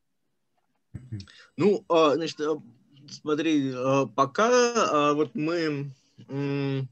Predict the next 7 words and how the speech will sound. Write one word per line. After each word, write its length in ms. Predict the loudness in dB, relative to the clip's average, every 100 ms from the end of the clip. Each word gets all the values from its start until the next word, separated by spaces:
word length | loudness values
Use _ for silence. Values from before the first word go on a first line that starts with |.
| -14 -20 _ _ _ -20 _ _ -6
представляли 640 | -4 0 0 2 2 0
себе 420 | -4 -6 0 0 0
вот 280 | -4 -12 -14 -14
на 480 | -12 -8 -6 -6 -8 -10 -12
этапе 300 | -12 -10 -10
реконструкции, 800 | -12 -14 -16 -12 -14 -14 -14 -12 -10 -10 -12 -14
ам, 480 | -14 -12 -10 -12 -14